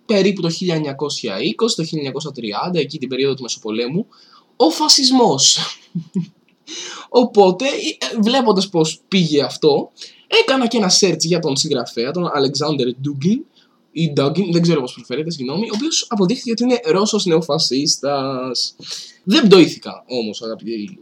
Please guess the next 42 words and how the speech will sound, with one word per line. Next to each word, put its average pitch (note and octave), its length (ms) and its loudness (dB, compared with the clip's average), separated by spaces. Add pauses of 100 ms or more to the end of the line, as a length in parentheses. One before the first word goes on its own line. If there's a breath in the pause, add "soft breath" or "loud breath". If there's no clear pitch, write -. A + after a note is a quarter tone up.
αγαπητές A#2+ 380 -10
φίλες G#2+ 220 -8
και F3+ 100 -10
φίλοι, B3+ 360 0
και G#3+ 360 4
έψαξα A#3+ 360 2
τον G#3+ 140 6
εκδοτικό D#3+ 640 8
οίκο. D#3 380 6 (180)
Τον B2+ 180 2
οίκο D#3+ 180 2
αυτόν D#3 240 0
που D#3 80 -4
εξέδωσε E3+ 920 2
την A#2 260 -4
τέταρτη A#2+ 300 -4
πολιτική G#2+ 280 -12
θεωρία. G2 460 -12 (140)
Και G3 420 2 (420)
δεν C#3 300 -2
έχω D#3+ 200 -2
μετανιώσει C#3 840 -2 (560)
καθόλου A#2 460 -6
αυτή G#2+ 200 -10
μου G#2+ 100 -6
την G#2 120 -8
απόφαση. C3 560 -10
Αν D#3 200 2
και C3 140 -4
μάλλον C3+ 480 -2
το B2+ 140 -2
μήνυμα A#2 540 0 (120)
του C3 100 -2
εκδοτικού A#2 500 -6
οίκου A2+ 260 -4
γενικά, G#2+ 400 -6
το B2 100 -6
μότο A#2+ 380 0
του B2+ 120 -8
είναι B2 160 -2
το A#2+ 320 2
"Μετανοείτε". A#2+ 760 0